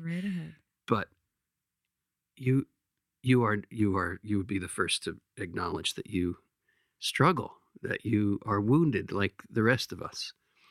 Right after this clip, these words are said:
Speaker 2: I would also say you have had a particular grace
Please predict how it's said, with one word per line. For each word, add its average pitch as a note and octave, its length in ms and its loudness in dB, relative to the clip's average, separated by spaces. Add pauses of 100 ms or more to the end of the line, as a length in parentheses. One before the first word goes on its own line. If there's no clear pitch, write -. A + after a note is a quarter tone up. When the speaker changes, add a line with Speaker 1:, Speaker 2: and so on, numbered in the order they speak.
(340)
Speaker 2:
I A#2 100 4
would C#3 180 6
also D#3+ 300 0
say G#2 420 0 (340)
you B2 240 4
have D3+ 340 0
had B2+ 240 4
a A#2 100 2
particular A2+ 600 0
grace G#2 640 0